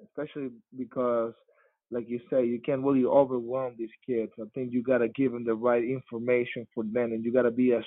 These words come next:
real as you can be. And, and, and I had a really good session with them today, 'cause I,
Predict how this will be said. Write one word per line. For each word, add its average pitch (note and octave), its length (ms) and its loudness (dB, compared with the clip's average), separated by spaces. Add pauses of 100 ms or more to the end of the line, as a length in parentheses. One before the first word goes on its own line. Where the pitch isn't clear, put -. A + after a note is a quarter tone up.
real C3 460 4 (100)
as A#2 140 -4
you A2+ 180 -8
can B2+ 260 -2
be. A2+ 300 -2 (480)
And, A#2+ 260 -2
and, A#2+ 280 -2
and B2+ 160 -2
I A#2+ 120 -2
had C3+ 180 4
a A#2 40 2
really B2+ 260 2
good A#2+ 220 0
session C3 320 -2
with A#2 140 -6
them A#2+ 260 -4
today, A#2+ 160 -2
'cause A#2 200 -4
I, A#2+ 140 -2